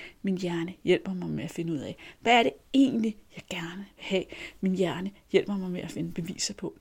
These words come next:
Og så lave gode spørgsmål. Her til sidst, så synes jeg lige, at vi skal huske på, at din indsats ikke altid behøver at være noget, som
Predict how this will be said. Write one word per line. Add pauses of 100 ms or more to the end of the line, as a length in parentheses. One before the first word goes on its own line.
(160)
Og
så (380)
lave
gode
spørgsmål. (160)
Her
til
sidst, (240)
så
synes
jeg
lige, (380)
at
vi
skal (220)
huske
på, (260)
at
din
indsats (440)
ikke (100)
altid (100)
behøver (400)
at
være (380)
noget, (260)
som